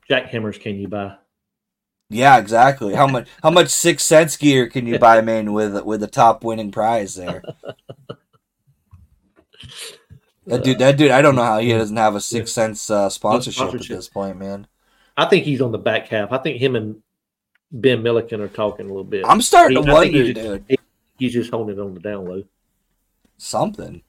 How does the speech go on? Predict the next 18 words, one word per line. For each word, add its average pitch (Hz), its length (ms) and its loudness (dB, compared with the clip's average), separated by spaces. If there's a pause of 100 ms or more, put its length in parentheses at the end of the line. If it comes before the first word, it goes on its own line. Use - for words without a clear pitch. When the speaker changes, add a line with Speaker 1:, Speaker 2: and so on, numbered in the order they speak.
(1160)
Speaker 2:
He's 98 220 -10
like, 101 260 -4 (300)
he's, 131 220 -4
he's, 139 360 0
he's 139 280 0
like 139 200 4
a 131 160 2 (280)
partial 127 440 2
owner 113 320 0
of 117 80 -2
Six - 240 -6
Sense. 110 300 -6
We 117 80 -4
just 107 220 -10
don't 98 200 -4
Speaker 1:
Yeah. 104 60 -12
Speaker 2:
know 92 200 -8
it. 110 180 -4